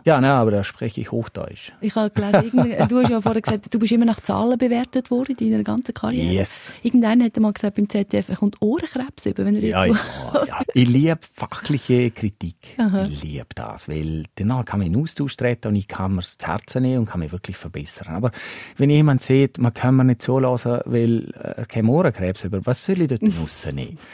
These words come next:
Speaker 1: Also dann grinse ich und ich denke noch, Junge,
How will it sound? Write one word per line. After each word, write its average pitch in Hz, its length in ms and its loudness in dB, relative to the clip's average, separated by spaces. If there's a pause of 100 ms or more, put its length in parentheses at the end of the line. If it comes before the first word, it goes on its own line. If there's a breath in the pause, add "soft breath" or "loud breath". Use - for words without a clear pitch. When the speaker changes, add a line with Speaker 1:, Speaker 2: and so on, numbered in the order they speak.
(180 loud breath)
Speaker 1:
Also 123 180 6
dann 156 160 8
grinse 139 420 4
ich - 20 4 (100)
und 131 40 8
ich 120 100 6
denke 127 260 0
noch, 127 280 2 (400 loud breath)
Junge, 123 560 0